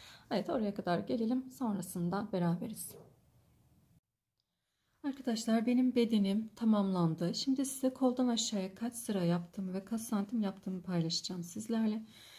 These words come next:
Şimdi bakın kol kısmımız burada. Birleşim yerimiz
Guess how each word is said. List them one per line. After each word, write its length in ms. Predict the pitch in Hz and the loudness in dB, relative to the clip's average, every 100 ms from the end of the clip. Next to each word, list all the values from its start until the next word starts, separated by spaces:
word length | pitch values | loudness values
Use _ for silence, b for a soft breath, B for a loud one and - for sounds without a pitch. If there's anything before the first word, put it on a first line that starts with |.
| B B - | B B -4
Şimdi 220 | 269 262 | 2 2
bakın 300 | 262 254 247 | 4 4 2
kol 260 | - 254 | 4 0
kısmımız 800 | 247 233 220 214 196 208 233 - - | 2 -2 -2 0 2 2 0 -4 -4
burada. 500 | 214 180 180 175 220 - - _ _ _ 202 | -2 0 2 2 2 -8 -20 _ _ _ 2
Birleşim 640 | 202 214 208 214 - 202 | 4 4 4 4 4 2
yerimiz 600 | 185 175 170 165 160 | 2 4 4 4 0